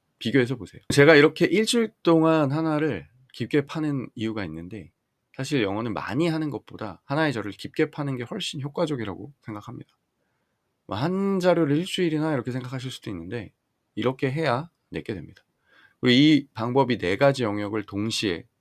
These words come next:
늘리는 이유는 리스닝 같은 경우에는 제대로 아까 말씀드린 거 듣기 연습하고,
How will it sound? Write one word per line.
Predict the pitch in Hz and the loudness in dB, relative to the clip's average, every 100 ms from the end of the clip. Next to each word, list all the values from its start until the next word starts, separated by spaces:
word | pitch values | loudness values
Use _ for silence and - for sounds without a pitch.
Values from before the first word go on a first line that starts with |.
| _ | _
늘리는 | - 95 110 110 104 - | -6 -2 -2 -2 -6 -8
이유는 | 87 92 120 85 - _ _ _ _ _ - | -10 -6 -8 -10 -16 _ _ _ _ _ -6
리스닝 | 104 143 - 180 151 113 | 0 0 0 2 2 -2
같은 | 107 - 110 | -8 -8 -6
경우에는 | 98 90 85 82 139 _ _ - | -4 -6 -8 -12 -16 _ _ -16
제대로 | - 107 123 123 - - | -4 0 2 0 -2 -8
아까 | - 101 | -4 -2
말씀드린 | 87 - 101 85 | -2 -4 -8 -8
거 | 85 | -8
듣기 | 98 - 90 | -8 -6 -6
연습하고, | 82 - 98 104 165 | -8 -12 -10 -8 -10